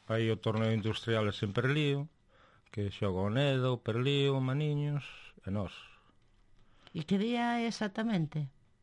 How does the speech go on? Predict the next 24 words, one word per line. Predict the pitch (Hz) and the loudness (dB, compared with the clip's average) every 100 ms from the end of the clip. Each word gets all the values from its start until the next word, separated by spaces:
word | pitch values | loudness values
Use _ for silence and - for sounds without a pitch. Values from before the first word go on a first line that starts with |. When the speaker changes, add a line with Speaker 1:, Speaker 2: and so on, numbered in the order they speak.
| _ _ _ _ _ 85 | _ _ _ _ _ -6
Speaker 1:
Eh, | 78 131 120 117 113 | -2 0 0 0 0
o | 110 | -2
sábado | - 139 131 139 | -2 0 2 2
e | 139 | 2
o | |
domingo, | 113 110 98 92 98 - | 0 0 -2 -2 -6 -10
non | 120 110 | -10 -10
sei. | - 90 98 104 - 139 - | -10 -12 -12 -16 -14 -12 -4
Speaker 2:
Toda | 156 156 | 0 0
a | - | 2
fin | 160 | 2
de | 151 | 2
Speaker 1:
Aquí | - | 2
está. | 147 | 0
Speaker 2:
semana, | 139 120 123 147 | 0 0 0 2
non? | |
Speaker 1:
Sí. | - - - - - 131 | 0 -2 -10 -18 -12 -10
Speaker 2:
A | |
fin | - 143 | -6 -4
de | 131 | -4
semana. | - 131 131 | 0 2 2
Speaker 1:
Jugamos | 123 113 | 2 0
el | 139 | 0
sábado | - 156 147 147 147 139 | 4 4 4 4 2 -2